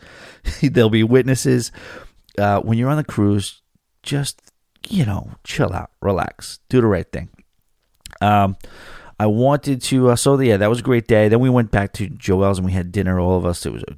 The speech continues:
delicious dinner. She's got a beautiful, I mean, it's just an ironic thing, not being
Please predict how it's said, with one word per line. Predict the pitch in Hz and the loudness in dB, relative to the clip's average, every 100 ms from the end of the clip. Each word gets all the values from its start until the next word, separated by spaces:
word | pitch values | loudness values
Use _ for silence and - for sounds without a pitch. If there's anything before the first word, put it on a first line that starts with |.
| _ | _
delicious | - - 92 95 95 95 - 85 | -10 -8 -6 -4 -2 -2 -4 -8
dinner. | - 95 95 92 | -6 -4 -2 -4
She's | - - | -6 -10
got | - | -10
a | - - - | -12 -14 -2
beautiful, | 120 123 113 113 107 - _ - - - | 0 0 0 -2 -2 -6 _ -20 -20 -8
I | |
mean, | 123 135 | -2 -2
it's | 120 | -2
just | 135 | -2
an | 117 - | -4 -4
ironic | 110 104 104 101 107 | -4 -2 0 -2 -4
thing, | - 147 117 | -4 -4 -2
not | 95 101 - | -2 -4 -4
being | 120 113 107 104 | -2 -2 -2 -6